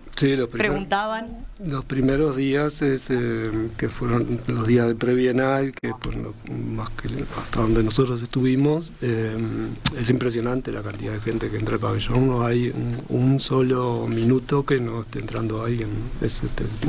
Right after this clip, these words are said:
Speaker 1: todo, todo el tiempo circulando.
Speaker 2: ¿Y permite
Speaker 1: Eh,
Speaker 2: igual esa, esa tranquilidad que ustedes querían darle?
Speaker 1: Sí, es, este, son las reglas de juego.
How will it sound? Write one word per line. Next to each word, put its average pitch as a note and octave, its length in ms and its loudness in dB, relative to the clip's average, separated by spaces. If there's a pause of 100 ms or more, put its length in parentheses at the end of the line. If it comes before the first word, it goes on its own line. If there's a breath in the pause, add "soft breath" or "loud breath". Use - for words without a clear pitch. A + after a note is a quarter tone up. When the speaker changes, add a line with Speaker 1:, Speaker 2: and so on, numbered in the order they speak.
(120)
Speaker 1:
todo, B2 220 4
todo B2+ 260 0
el A#2+ 80 0
tiempo B2+ 340 0
circulando. A#2+ 760 0 (840 loud breath)
Speaker 2:
¿Y G3 80 -2
permite A3 280 4
Speaker 1:
Eh, A#3+ 40 4
Speaker 2:
igual A#3 200 4
esa, A3 260 0
esa G3 200 -4
tranquilidad F3 580 0
que G#3 80 -6
ustedes F3+ 320 -2
querían D#3+ 880 -2 (500)
darle? F3+ 480 0 (140)
Speaker 1:
Sí, F3 540 2
es, C3+ 300 -2
este, B2 640 0
son C#3 240 2
las C#3 160 0
reglas C#3 380 0
de A#2 60 -6
juego. A#2+ 360 0